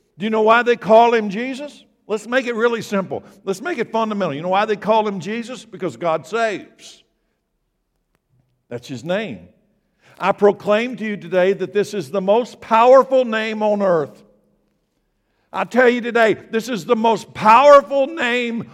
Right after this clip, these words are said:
on earth. Just speaking the name has power. In Philippians two, verse nine, Therefore God elevated him to the place of highest honor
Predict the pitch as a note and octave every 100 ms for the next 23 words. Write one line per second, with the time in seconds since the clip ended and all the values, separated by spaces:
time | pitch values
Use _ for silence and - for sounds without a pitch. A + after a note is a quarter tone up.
0 | - G#3 G3+ G#3 G#3+ F#3 B2+ - - _
1 | A#3 C4 - - - _ _ E4+ E4+ D#4+
2 | B3+ G#3 F#3+ E3+ A#2 E2+ _ _ _ _
3 | _ _ _ _ _ _ _ _ _ -
4 | C3 - C#3+ G#2+ F2+ - _ _ _ _
5 | _ _ _ _ _ _ _ _ _ _
6 | _ _ _ _ _ _ _ _ _ _
7 | C3+ B2 C3+ D3+ D3+ C#3+ B2+ - D#3 C3+
8 | C#3 C#3+ D3+ C3+ B2 A2 _ _ _ _
9 | _ _ _ _ _ _ _ _ _ _
10 | D#3 D#3+ E3 D#3+ E3 E3+ E3 E3+ E3 D#3
11 | D#3+ D#3 C#3+ E3+ D#3 C#3 D3 C#3 D#3+ D3
12 | D3+ C#3+ D3 C3+ C#3 C3 C3 A#2+ A#2+